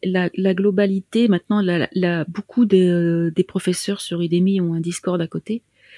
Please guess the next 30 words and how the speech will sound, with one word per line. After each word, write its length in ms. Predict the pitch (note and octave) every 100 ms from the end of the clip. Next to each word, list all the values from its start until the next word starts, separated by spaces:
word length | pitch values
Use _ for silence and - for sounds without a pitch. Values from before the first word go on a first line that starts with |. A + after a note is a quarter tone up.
| - - - -
Parce 100 | -
qu'ils 120 | G3
se 100 | F#3
sont 160 | F3 F#3
aperçus, 420 | F3+ F#3 - G#3
je 120 | G3+
pense, 280 | F3+ F#3+ -
que 100 | F#3+
le 300 | E3+ F3 E3+
forum, 640 | - - F3 F3+ F#3 F#3+
euh, 640 | E3+ D#3+ D#3+ D#3+ D#3+ D3+ -
enfin, 160 | - E3+
le, 240 | E3 E3 - - - -
le 100 | F3
système 520 | - G3 - G3+ G3
où 60 | F3
on 60 |
peut 100 | E3+
poser 260 | F3 F#3 F3+
des 100 | F3
questions 340 | F#3 F3+ F#3+
sur 220 | F#3 - F3+
Udemy 440 | E3 F3+ G3+ G3+
a 60 | E3
quand 160 | F3+
même 180 | F#3 F#3+
une 160 | F3+ F3+
limite 400 | F#3+ G#3 A#3+ G3
à 40 |
ça. 260 | - G#3